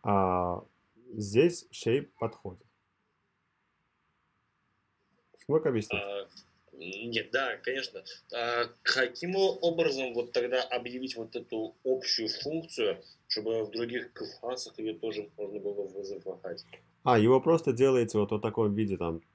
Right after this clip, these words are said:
Speaker 1: м, public void draw вот сюда. Вместо слова abstract, abstract слова не будет. Вместо этого будет просто public.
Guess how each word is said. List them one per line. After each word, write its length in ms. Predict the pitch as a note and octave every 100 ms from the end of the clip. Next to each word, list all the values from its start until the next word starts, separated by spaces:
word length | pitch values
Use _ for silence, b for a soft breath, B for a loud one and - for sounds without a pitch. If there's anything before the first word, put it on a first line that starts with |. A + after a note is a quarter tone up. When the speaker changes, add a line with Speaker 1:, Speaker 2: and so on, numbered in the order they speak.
| _ -
Speaker 1:
м, 240 | - E2+ -
public 360 | G2+ G#2+ G#2 G2
void 360 | G2 F#2+ F#2
draw 240 | G2 A2+ E3
вот 180 | B2+
сюда. 360 | - F#2+ E2+ E2 -
Вместо 320 | G#2+ A2 A#2
слова 440 | - A#2 A2+ G#2
abstract, 500 | G#2 - C3 F3 - -
abstract 320 | G#2 - B2+
слова 280 | - B2 A#2
не 100 | A2+
будет. 280 | A2+ G2+ E2+
Вместо 280 | G#2 C#3+ D#3
этого 220 | D#3+ A2+
будет 180 | G2+ A2
просто 240 | A2 -
public. 380 | G2+ G2 F2 -